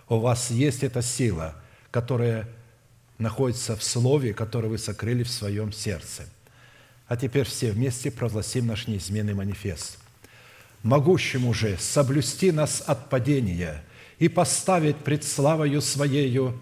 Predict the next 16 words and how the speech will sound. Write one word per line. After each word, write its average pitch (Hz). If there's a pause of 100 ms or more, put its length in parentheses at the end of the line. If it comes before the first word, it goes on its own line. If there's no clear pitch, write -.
непорочными 139
в 110
радости, 95 (420)
единому 123
премудрому 160
Богу, 90 (320)
Спасителю 156
нашему, 92 (380)
через 147
Иисуса 135
Христа, 151 (260)
Господа 123
нашего, 90 (280)
слава 156 (140)
и 135
величие, 104